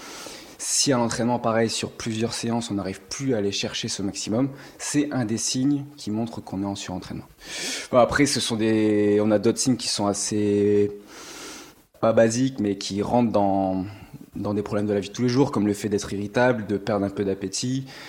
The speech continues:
d'avoir des problèmes de sommeil, d'avoir des problèmes de libido. On a aussi un enchaînement des petites blessures.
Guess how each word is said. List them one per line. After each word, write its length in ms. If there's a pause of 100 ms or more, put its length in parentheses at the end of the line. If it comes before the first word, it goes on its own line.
(300)
d'avoir 240
des 60
problèmes 280
de 80
sommeil, 540
d'avoir 340
des 80
problèmes 380
de 80
libido. 580 (560)
On 140
a 40
aussi 260
un 120
enchaînement 420
des 80
petites 180
blessures. 300